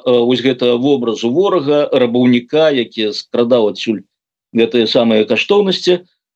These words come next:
Э, тут зноўку ас-, асобная тэма пра перамешчаныя каштоўнасці, вельмі складаная тэма,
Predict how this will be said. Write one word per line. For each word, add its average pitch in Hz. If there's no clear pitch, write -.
Э, 135
тут 208
зноўку 214
ас-, 139
асобная 208
тэма 165
пра 156
перамешчаныя 147
каштоўнасці, 202
вельмі 160
складаная 147
тэма, 156